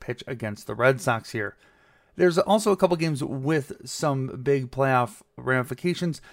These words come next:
The Mets are taking on the Marlins, and the Braves are taking on the Nationals. There's just one game separating these two teams for whoever is gonna win the N L East. So obviously,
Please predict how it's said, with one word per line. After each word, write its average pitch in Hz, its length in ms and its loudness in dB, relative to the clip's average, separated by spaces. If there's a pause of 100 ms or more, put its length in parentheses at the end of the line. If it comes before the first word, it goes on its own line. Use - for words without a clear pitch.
The 151 100 -2
Mets 185 280 2
are 180 40 -12
taking 175 260 0
on 156 80 0
the 143 60 2
Marlins, 165 460 4
and 143 80 -6
the 127 60 0
Braves 196 280 0
are 170 40 -12
taking 139 240 -8
on 127 140 -2
the 127 60 -4
Nationals. 185 600 -8 (360)
There's 135 440 -4
just 127 160 -6
one 180 240 0
game 170 240 -2
separating 160 480 -2
these 160 200 -6
two 165 120 -8
teams 165 260 -6
for 131 160 -4
whoever 131 380 0
is 127 80 -6
gonna 127 120 -2
win 123 260 -4
the 123 180 -4
N 117 120 -6
L 117 220 -6
East. - 340 -10 (280)
So 127 280 2
obviously, 131 760 0